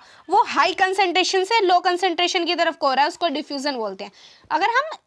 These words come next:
सिंपल बातों में, अ, भाषा में बात करें कि डिफ्यूजन क्या होता है, तो बहुत सिंपल चीज़ होती है। देखो, हम आगे पढ़ने वाले हैं, पहले हम पढ़ लेते हैं। Perfume of flower that quickly permeates the still air of a room। किसी भी फ्लावर की महक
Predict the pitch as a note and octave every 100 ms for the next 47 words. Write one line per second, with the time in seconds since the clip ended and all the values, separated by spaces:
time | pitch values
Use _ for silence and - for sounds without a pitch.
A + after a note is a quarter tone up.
0 | - - D#4 D4+ F#4+ F#4+ E4+ F4 F4 F#4
1 | C#4+ B3+ A#3+ C4 C4 F4 G4 D#4+ C4+ D4
2 | E4+ F4 F#4+ G4 F4 D#4+ D#4 G#4+ F#4 D#4
3 | C4+ C4 F#4 D#4+ C4 E4+ D#4+ D#4+ F4 D4+
4 | D#4 B3+ A3 E4+ F#4+ F#4 F4 D4 C#4 D#4
5 | D4 D4+ C4+ C4 E4+ D4+ E4+ E4 A#3+ G#3+
6 | F#3+ G3 - _ _ _ _ _ _ _
7 | _ - D#4+ D#4+ - G4+ A4 A4 A#4 E4
8 | D4+ F#4+ E4+ G4 - E4+ D#4 G4 G4+ D#4+
9 | D4+ F4 - F#4 F#4 F#4 - F4 E4 D4+
10 | D4 D4 F4 B3+ G#3 F#3+ _ - _ _
11 | _ F4+ F#4 G4+ G#4+ A4+ - F4+ F4+ F4+
12 | F#4 F#4 - G4 D#4+ C#4 D4